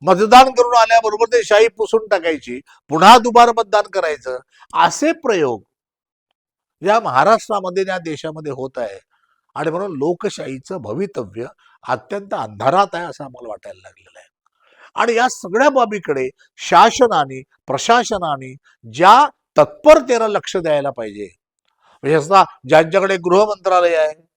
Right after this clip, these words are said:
मुख्यमंत्रीच महोदय आपल्याकडले महाराष्ट्राचे, त्यांच्याकडेच गृह मंत्रालय आहे, आणि हे त्याचा, अ, विरोध करण्याऐवजी,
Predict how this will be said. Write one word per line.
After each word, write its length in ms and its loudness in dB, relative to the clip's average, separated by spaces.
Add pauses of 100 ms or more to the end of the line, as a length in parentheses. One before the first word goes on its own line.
(600)
मुख्यमंत्रीच 680 -2
महोदय 240 -2
आपल्याकडले 580 -4 (600)
महाराष्ट्राचे, 720 -4
त्यांच्याकडेच 680 -2
गृह 360 -2
मंत्रालय 540 -4
आहे, 120 -8 (560)
आणि 180 2
हे 320 6
त्याचा, 400 0 (320)
अ, 380 2 (180)
विरोध 440 8
करण्याऐवजी, 880 -2